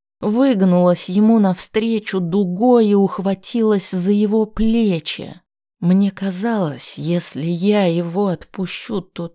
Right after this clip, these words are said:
тут же полечу вниз и наверняка разобьюсь. Он толкнулся в меня ещё несколько раз, и вес его тела снова обрушился на меня.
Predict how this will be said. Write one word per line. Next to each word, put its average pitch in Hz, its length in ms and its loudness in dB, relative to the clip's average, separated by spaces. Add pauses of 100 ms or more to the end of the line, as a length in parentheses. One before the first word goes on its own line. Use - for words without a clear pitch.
(120)
тут 208 280 -2
же 180 160 -2
полечу 185 580 -4
вниз 196 880 0 (300)
и 185 80 2
наверняка 165 920 0
разобьюсь. 165 880 -2 (720)
Он 196 200 -4
толкнулся 214 840 -2
в 170 80 -2
меня 196 340 2
ещё 175 440 -4
несколько 185 920 -2
раз, 185 640 -6
и 170 180 -4
вес 175 440 -2
его 170 260 0
тела 185 440 -2
снова 180 760 0
обрушился 165 760 -2
на 170 180 0
меня. 175 640 0